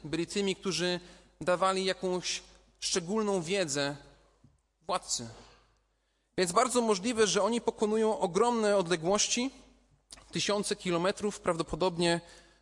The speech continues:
podróż mogła trwać nawet do dwóch lat. I skąd o tym wiemy? Ponieważ kiedy Herod chce zabić dzieci w okolicy Betlejmu, żeby pozbyć się tego nowego władcy, to zabija dzieci od dwóch lat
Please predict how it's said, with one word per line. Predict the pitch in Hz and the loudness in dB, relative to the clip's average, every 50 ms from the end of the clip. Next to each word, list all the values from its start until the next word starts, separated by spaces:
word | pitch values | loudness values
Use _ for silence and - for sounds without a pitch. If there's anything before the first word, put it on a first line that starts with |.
| _ _ _ - | _ _ _ 0
podróż | 196 180 180 185 180 202 | 0 0 0 0 0 0
mogła | 190 180 190 - | 0 0 -2 -4
trwać | - - 170 170 - 185 | -2 -2 -2 -2 -2 -4
nawet | 175 165 165 156 | -4 -4 -4 -4
do | 170 170 | -4 -4
dwóch | 151 151 175 180 - | -4 -6 -10 -8 -4
lat. | 208 180 131 - - - - - - - _ _ _ _ _ _ _ _ _ _ _ _ _ - | -4 -4 -4 -4 -8 -12 -16 -20 -20 -20 _ _ _ _ _ _ _ _ _ _ _ _ _ -12
I | - | -8
skąd | - - 165 160 | -6 -6 -6 -6
o | 160 | -6
tym | - 147 139 | -6 -6 -4
wiemy? | 135 147 156 170 170 | -4 -4 -4 -4 -6
Ponieważ | - - 160 160 156 160 156 151 - | -8 -6 -6 -6 -6 -6 -6 -8 -8
kiedy | - - 147 143 135 | -10 -10 -10 -10 -8
Herod | - 202 190 175 170 156 - | -6 -4 -4 -4 -6 -8 -10
chce | - - 165 | -10 -10 -6
zabić | 151 156 156 151 151 135 - - - - - - - _ _ _ _ _ _ _ _ _ _ | -4 -4 -4 -4 -6 -6 -8 -10 -10 -12 -20 -20 -20 _ _ _ _ _ _ _ _ _ _
dzieci | 143 131 185 196 - - 202 202 220 202 180 | -4 -2 -2 -2 -2 -4 -4 -4 -6 -6 -6
w | 180 160 | -6 -6
okolicy | 160 160 - 175 175 185 170 - - 165 165 160 156 151 - - | -6 -6 -6 -6 -6 -6 -8 -8 -6 -4 -4 -4 -6 -8 -8 -8
Betlejmu, | 139 139 - - 170 180 190 185 180 170 | -8 -8 -6 -4 -4 -4 -2 -2 -4 -4
żeby | 156 160 151 147 156 151 151 147 147 - - - _ _ _ _ _ _ | -4 -4 -4 -2 -2 -2 -4 -4 -8 -12 -20 -20 _ _ _ _ _ _
pozbyć | - 190 190 196 180 160 170 165 - | 0 0 2 0 0 -4 -4 -4 -4
się | - 180 160 160 | -2 -2 -4 -4
tego | - 165 151 156 156 | -6 -6 -4 -4 -4
nowego | 151 151 147 147 139 139 | -2 -2 -4 -4 -4 -4
władcy, | 131 143 147 170 - - - - 190 196 202 196 - - - - _ _ _ _ _ _ | -2 -2 -4 -4 -4 -4 -6 -4 -2 -4 -4 -6 -10 -16 -20 -20 _ _ _ _ _ _
to | - 156 | -4 -2
zabija | 165 165 160 170 170 151 156 | -2 -2 -2 -2 -2 -2 -2
dzieci | 143 170 190 196 - - 196 - - | -2 -4 -4 -4 -4 -8 -8 -8 -8
od | 165 147 147 | -8 -8 -8
dwóch | 135 139 135 170 190 185 - - | -10 -10 -6 -6 -6 -6 -6 -6
lat | 160 151 147 143 - - - | -4 -4 -2 -4 -4 -8 -14